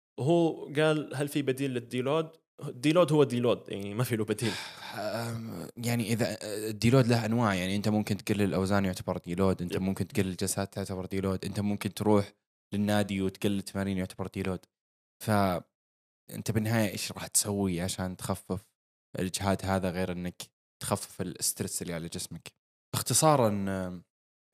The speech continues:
Speaker 2: تاج المراجل. هذا، هذا اسمه تاج المراجل.
Speaker 1: يا أخي، متابعين على البنش.
Speaker 2: <laughs> إذا كان الجسم، آه، أو بختصر السؤال حقه، إذا كان الجسم فيه نسبة دهون مرة عالية، آه، ليش أنا أضطر إني آخذ، آه، دهون من،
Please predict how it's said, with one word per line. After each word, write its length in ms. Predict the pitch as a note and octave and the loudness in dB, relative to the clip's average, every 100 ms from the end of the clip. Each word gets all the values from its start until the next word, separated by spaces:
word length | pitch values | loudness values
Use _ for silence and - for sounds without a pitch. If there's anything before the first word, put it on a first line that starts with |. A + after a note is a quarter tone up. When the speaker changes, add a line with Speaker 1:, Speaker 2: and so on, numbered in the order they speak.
| - | 4
Speaker 2:
تاج 300 | D3 D3+ B2 | 6 6 4
المراجل. 520 | G#2 G#2 G2 - - _ _ F#2+ | 4 2 0 -2 -12 _ _ -14
هذا، 220 | F2 D#2+ | -10 -8
هذا 320 | E2 G2+ E2+ | -8 -8 -8
اسمه 260 | F2+ - - _ | -8 -12 -16 _
تاج 160 | G2+ F#2 | -10 -10
المراجل. 340 | E2+ F2 F2+ E2 | -10 -10 -8 -10
Speaker 1:
يا 60 | |
أخي، 160 | - G#2 | -10 -10
متابعين 400 | G#2 G2+ G#2 G2 | -6 -4 -2 -4
على 120 | F#2 | -4
البنش. 540 | F#2 F#2 A2 - - | -6 -6 -6 -6 -10
Speaker 2:
<laughs> 1120 | - - - _ _ _ - - - - _ A#2+ | -8 -8 -10 _ _ _ -18 -14 -14 -16 _ 2
إذا 160 | B2 | 2
كان 480 | A#2+ D3+ D#3+ A#2 G#2+ | 4 4 4 4 0
الجسم، 520 | A2 G#2+ B2 - F#2+ F2+ - - - - | -4 -4 -2 -2 -6 -8 -8 -8 -10 -14
آه، 280 | F2+ F2+ - | -14 -16 -8
أو 120 | A2 | -4
بختصر 360 | G#2+ - - A2+ | -4 -4 -6 -6
السؤال 440 | G2+ - E2+ F2+ - | -6 -8 -8 -10 -10
حقه، 340 | A2 F2+ A#2+ - _ _ _ - | -10 -4 -6 -6 _ _ _ -8
إذا 80 | G#2 | -4
كان 240 | C3+ B2+ | 0 0
الجسم 340 | A2 A#2+ G#2+ | 0 0 0
فيه 240 | F#2+ G#2+ G2 | -2 -4 -2
نسبة 260 | G#2 - | -4 -4
دهون 280 | F#2+ G2+ G#2 | -8 -6 -4
مرة 340 | F#2 G2 F2+ F2 E2+ E2 | -4 -4 -6 -6 -8 -10
عالية، 540 | E2 G2 F#2 F#2 C3 - _ _ _ _ - | -6 -4 -2 0 -2 -4 _ _ _ _ -4
آه، 160 | F#2+ | 0
ليش 240 | G#2 B2+ B2+ | 2 2 2
أنا 180 | A#2+ | 0
أضطر 340 | A#2 - B2 A2 | -2 0 0 0
إني 300 | G#2+ E2 G#2+ | -2 -4 -8
آخذ، 380 | - A2 G2+ F#2 | -2 -2 -2 -4
آه، 260 | G2 G2 F#2 | -2 0 -2
دهون 440 | F#2 F#2 A2 G#2+ | -4 -4 -2 0
من، 540 | G2 F#2+ F#2+ A#2 C3 | 0 -2 -2 -2 -4